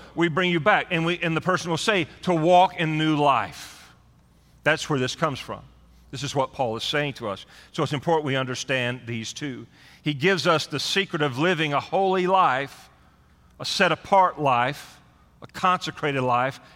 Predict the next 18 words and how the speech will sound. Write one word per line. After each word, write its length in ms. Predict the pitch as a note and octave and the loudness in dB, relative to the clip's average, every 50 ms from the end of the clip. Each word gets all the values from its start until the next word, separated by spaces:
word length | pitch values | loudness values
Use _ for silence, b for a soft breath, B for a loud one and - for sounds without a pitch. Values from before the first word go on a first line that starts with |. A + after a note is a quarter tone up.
| B - A#2+ | B -10 -2
given 300 | A2+ E3+ G3 E3+ F3 D3+ | 0 0 0 0 -2 -4
to 160 | A#2 - C#3+ C3+ | -4 -2 0 2
us 160 | C3+ C#3 - | 2 0 0
by 240 | - C3 C#3 C3 C3 | 0 0 2 2 2
God. 440 | A#2+ C3+ C#3+ C#3 C3 A#2+ G#2+ A#2 A#2+ - - - _ _ _ b b b b b b b b b b b - | 2 4 4 4 4 2 0 -4 -6 -12 -20 -20 _ _ _ b b b b b b b b b b b -6
And 80 | C#3+ | -4
it's 160 | C#3 C#3+ - - | -4 -4 -6 -8
characterized 880 | - - F#3 G3 G#3 G3 - F3 D3+ C#3+ C#3 C#3 C#3 C3+ C#3 A#2+ A2 | -4 0 0 2 2 0 0 2 2 4 4 4 2 2 0 -2 -2
by 140 | B2 C#3 C3+ | -2 -2 -2
being 360 | A#2 G#2+ D3 C#3+ C#3 C3+ A#2+ G#2 | -2 -2 -4 -2 -4 -4 -4 -2
dead 400 | C#3+ C#3+ D3+ D#3 D#3 D3+ - - | -2 0 2 0 0 -2 -4 -6
to 100 | D3+ B2+ | -6 -6
sin. 420 | - - - C#3+ A#2+ A2 G2+ G#2 A2 A2+ - - _ _ b b b b b b b b b b b - | -4 -4 -4 -4 -4 -4 -6 -10 -14 -18 -20 -20 _ _ b b b b b b b b b b b -20
It's 160 | - - - | -14 -4 0
not 200 | D#3+ D#3+ F3 - | 2 2 2 0
some 420 | - - E3 D#3 D#3 D3 C#3 A#2 - - - - - | 0 0 2 2 2 0 -4 -6 -10 -16 -20 -20 -18
sanctimonious 840 | - - - - F#3 E3+ E3+ - - F3 C#3 D3 D3+ D#3 D#3 D#3 C#3+ | -14 -12 -4 -2 -2 -2 0 -2 -2 -2 0 0 0 0 0 -2 -2
ceremony. 880 | - - - E3+ E3 E3 E3+ E3+ D#3+ D#3+ D#3+ D#3 D#3 D#3 D#3 D#3 D3+ C#3+ | -2 -2 0 2 4 4 4 4 4 2 2 2 2 0 0 -2 -4 -8